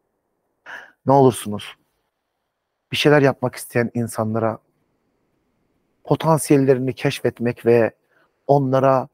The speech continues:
ne bileyim, maddi manevi destek olmak ve hibe vermek için insanların bu analarının, neydi kız o?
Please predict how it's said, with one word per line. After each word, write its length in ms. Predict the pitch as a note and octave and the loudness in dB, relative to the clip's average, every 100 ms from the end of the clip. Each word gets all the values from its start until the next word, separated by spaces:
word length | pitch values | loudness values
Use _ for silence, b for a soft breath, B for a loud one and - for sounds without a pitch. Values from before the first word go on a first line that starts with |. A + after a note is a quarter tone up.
| _ _ _ | _ _ _
ne 120 | B3 E3+ | -4 0
bileyim, 220 | C#3+ C3 | 0 0
maddi 400 | D#3+ E3 D3 D3 | 0 -2 -2 -4
manevi 420 | C3+ B2+ A#2+ A#2 | -2 -2 -2 -2
destek 320 | A#2+ - - | -4 -6 -8
olmak 340 | A2+ A#2+ A#2 A2 | -6 -6 -6 -8
ve 60 | |
hibe 340 | G#2+ A2+ A#2+ B2 | -6 -4 -2 0
vermek 320 | A2+ A2 - | 0 -2 -8
için 260 | - G#2 - _ _ _ _ _ | -10 -12 -14 _ _ _ _ _
insanların 600 | D3+ D#3+ D3+ C3+ B2+ A#2 G2+ | -6 -2 -2 0 -2 -2 -6
bu 80 | - _ _ - | -12 _ _ 2
analarının, 600 | C#3 B2 B2+ C3+ C3+ - _ _ _ _ _ _ _ _ _ _ _ _ _ | 4 4 2 0 -2 -8 _ _ _ _ _ _ _ _ _ _ _ _ _
neydi 140 | D3+ D3+ | -4 -4
kız 180 | B2+ | -4
o? 140 | C3 | -4